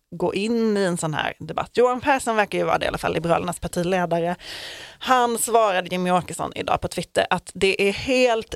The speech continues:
uteslutet att vi skulle ompröva vårt E U-medlemskap. Svårbegripligt hur någon efter Brexit-haveriet ens kan tänka tanken.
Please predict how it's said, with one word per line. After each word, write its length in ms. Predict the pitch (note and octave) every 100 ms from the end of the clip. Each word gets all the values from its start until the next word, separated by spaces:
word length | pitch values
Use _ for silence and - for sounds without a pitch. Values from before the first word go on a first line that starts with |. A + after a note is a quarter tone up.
| _
uteslutet 1080 | C#4+ B3 F#3 F3+ F3 A3 A#3+ - - - -
att 200 | F3 -
vi 80 | D#3+
skulle 260 | - E3+
ompröva 480 | F3+ E3 - D#3+ D#3
vårt 260 | F3+ E3 -
E 160 | G#3 G#3
U-medlemskap. 880 | E3+ F3 E3 E3+ E3+ G#3 B3 C#4 - - - - _
Svårbegripligt 1300 | - - G3+ B3 G#3 E3+ E3+ E3 G3 C4 - C#4+ C#4+ -
hur 240 | G#3+ G3
någon 460 | G3 G#3 F3+ E3 C#3+
efter 300 | D#3+ - E3
Brexit-haveriet 1000 | F#3+ F3 - E3 - E3+ D#3 D#3+ D3+ -
ens 300 | E3+ D#3 -
kan 220 | E3 D#3+
tänka 480 | - G#3 E3 D#3 D3+ -
tanken. 840 | - C4+ F#3 D3+ E3 - -